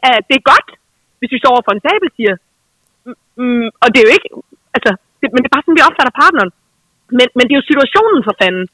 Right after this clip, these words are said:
Det er jo det, der er så vigtigt. Det er jo situationen, det er omstændighederne, der gør, at jeg bliver så presset. Det er jo ikke min partner, forhåbentlig, der gør det. Øh, og min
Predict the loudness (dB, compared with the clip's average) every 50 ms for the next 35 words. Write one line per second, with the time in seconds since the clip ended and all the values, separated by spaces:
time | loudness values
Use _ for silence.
0 | _ _ _ _ 0 2 2 2 2 0 0 -2 -4 -2 -2 -4 -4 -4 -4 -4
1 | -4 -4 -4 0 0 0 0 0 0 0 0 0 0 0 0 0 -2 -6 _ _
2 | -2 0 2 2 2 2 2 0 0 -2 -4 -4 0 2 4 2 2 2 2 0
3 | 0 0 -2 -6 -2 0 0 0 0 -2 -8 -10 -10 _ _ _ _ _ 0 0
4 | 2 4 4 4 2 0 0 0 2 4 4 4 2 0 -4 -8 -8 _ _ _
5 | _ _ -2 0 0 0 0 -2 -12 -14 -18 _ _ _ _ _ _ _ 0 2
6 | 2 2 2 -2 -8 _ _ _ _ _ _ _ 2 2 2 2 2 0 -4 -6
7 | -8 -10 -8 _ -4 -2 -2